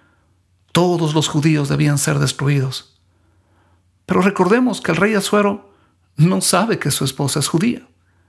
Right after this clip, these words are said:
El edicto es publicado y hay una gran preocupación y lamento entre los judíos. Pero, amados hermanos, debemos entender cuál era la naturaleza de un edicto real en Persia.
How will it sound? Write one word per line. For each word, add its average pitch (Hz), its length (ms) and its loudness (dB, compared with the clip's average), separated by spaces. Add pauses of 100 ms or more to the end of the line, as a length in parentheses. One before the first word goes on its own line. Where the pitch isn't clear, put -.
(560)
El 151 120 2
edicto 156 280 2
es - 80 0
publicado 190 640 2 (240)
y 156 140 4
hay 156 120 2
una 175 160 2
gran 214 300 2
preocupación 202 580 2
y 202 60 2
lamento 185 400 2
entre 156 180 2
los 143 180 0
judíos. 147 580 -2 (1120)
Pero, 165 140 2
amados 180 260 2
hermanos, 196 640 0
debemos 196 320 2
entender 196 460 0
cuál 233 260 2
era 233 180 2
la 202 100 2
naturaleza 165 720 2
de 151 80 2
un 165 120 2
edicto 170 380 0
real 156 240 2
en 175 140 0
Persia. 175 520 -4